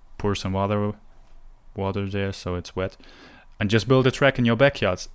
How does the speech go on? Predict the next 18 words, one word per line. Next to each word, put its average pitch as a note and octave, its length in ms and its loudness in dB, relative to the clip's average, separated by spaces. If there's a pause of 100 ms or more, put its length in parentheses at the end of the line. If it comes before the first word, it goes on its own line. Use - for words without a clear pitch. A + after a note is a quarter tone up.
and G2 500 -6
you're G#2 200 -4
not G#2 180 -4
dependent G#2 440 -6
on F#2+ 520 -8 (200)
rain G#2+ 580 2 (880)
or G#2+ 180 -4
whatever, G#2+ 560 0 (220)
suitable G#2+ 420 -2
times G#2 360 -2
to G#2+ 100 -8
record. A2 480 -2 (840)
Um, G2+ 540 0 (960)
but G2+ 140 -8
yeah, F#2+ 140 0
it's, - 360 -8
it's, - 200 -6 (200)
it's, - 160 -2